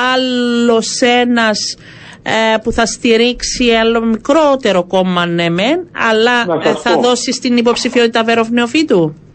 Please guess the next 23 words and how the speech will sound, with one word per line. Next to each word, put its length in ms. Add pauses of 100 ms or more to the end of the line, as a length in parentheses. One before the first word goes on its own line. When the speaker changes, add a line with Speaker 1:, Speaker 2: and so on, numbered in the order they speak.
(640)
Speaker 2:
Να 80 (100)
σας 220
πω, 140
είχαμε 360
μια 640
πάρα 360
πολύ, 580 (340)
ε, 180
και 180
θα 100
έλεγα 200
εξαιρετική, 920 (360)
ε, 100 (520)
συνάντηση 640
και 160
διάλογο 560 (420)
εξαντλητικό 720
και 140
με 120
την, 360
ε, 200
Δημοκρατική 640
Παράταξη, 760